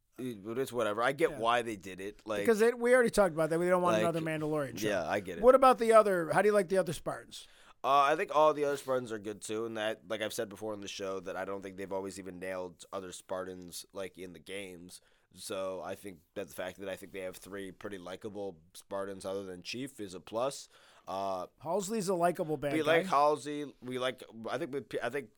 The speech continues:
Speaker 1: even, I think everyone likes Cortana, which is good. Like that
Speaker 2: Cortana's not bad.
Speaker 1: And Cortana just is, like, is basically
Speaker 2: Especially by the
Speaker 1: and
Speaker 2: end of the
Speaker 1: Cortana,
Speaker 2: season,
Speaker 1: like, Cort-,
Speaker 2: she's kinda
Speaker 1: like,
Speaker 2: fun.
Speaker 1: the thing that feels mostly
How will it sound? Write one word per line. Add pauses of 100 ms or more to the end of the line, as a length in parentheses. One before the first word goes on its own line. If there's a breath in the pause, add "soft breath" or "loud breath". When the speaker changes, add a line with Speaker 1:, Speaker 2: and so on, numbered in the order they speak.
(140)
Speaker 1:
even,
I
think
everyone
likes
Cortana,
which
is
good.
Like
that
Speaker 2:
Cortana's
not
bad.
Speaker 1:
And
Cortana
just
is,
like,
is
basically
Speaker 2:
Especially
by
the
Speaker 1:
and
Speaker 2:
end
of
the
Speaker 1:
Cortana,
Speaker 2:
season,
Speaker 1:
like,
Cort-,
Speaker 2:
she's
kinda
Speaker 1:
like,
Speaker 2:
fun.
Speaker 1:
the
thing
that
feels
mostly